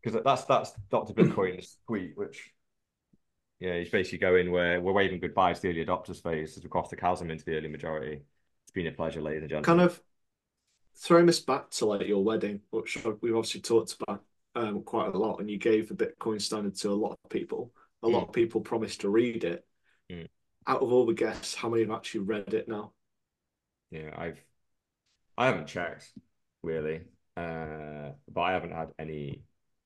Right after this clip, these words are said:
Speaker 1: positive comments. I've asked a couple of people, and the
Speaker 2: Like,
Speaker 1: answer's
Speaker 2: has
Speaker 1: been
Speaker 2: your
Speaker 1: no.
Speaker 2: dad read it?
Speaker 1: Uh, yeah. Yeah, he actually
Speaker 2: Oh, he
Speaker 1: did.
Speaker 2: has?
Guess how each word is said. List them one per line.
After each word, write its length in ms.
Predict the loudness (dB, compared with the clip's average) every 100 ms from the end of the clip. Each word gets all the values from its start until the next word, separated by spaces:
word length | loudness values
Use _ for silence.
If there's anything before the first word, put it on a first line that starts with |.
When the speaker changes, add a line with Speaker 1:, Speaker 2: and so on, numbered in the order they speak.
| _ _
Speaker 1:
positive 440 | -10 -10 -12 -14
comments. 360 | -8 -8 -6 -6
I've 120 | -4
asked 260 | -2 -2 -6
a 40 |
couple 360 | -10 -10 -8 -10
of 160 | -10
people, 480 | -8 -8 -6 -8 -10 _ _ _ _ _ _ _ _ _ _ -10
and 100 | -4
the 60 | 2
Speaker 2:
Like, 80 | 2
Speaker 1:
answer's 100 | 0
Speaker 2:
has 200 | -6 -4 0
Speaker 1:
been 60 | 2
Speaker 2:
your 60 | 4
Speaker 1:
no. 60 | 4
Speaker 2:
dad 80 | 4
read 180 | 4
it? 220 | 2 -2 _ _ _ _ _ _ _ _ _ _ _ _ _ _ _ _ -12
Speaker 1:
Uh, 680 | -8 -6 -6 -6 -6 -6 -6
yeah. 380 | -4 -2 -2 -4 -12 _ _ _ _ _ -10
Yeah, 160 | -8 -4
he 160 | -4
actually 260 | -4 -4 4
Speaker 2:
Oh, 60 | 6
he 60 |
Speaker 1:
did. 60 | 6
Speaker 2:
has? 500 | 4 0 -4 -6